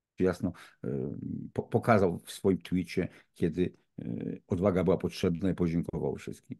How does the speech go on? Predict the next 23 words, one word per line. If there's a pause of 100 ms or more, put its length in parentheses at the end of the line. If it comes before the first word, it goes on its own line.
(140)
No, (1600)
bardzo
jest, (340)
jest,
jest,
jest
nam
miło. (560)
E, (340)
na
pewno (160)
tutaj
pani
prokurator
Wrzosek
też, (260)
też
odebrała
to
jako,
jako, (360)
e, (120)
wsparcie.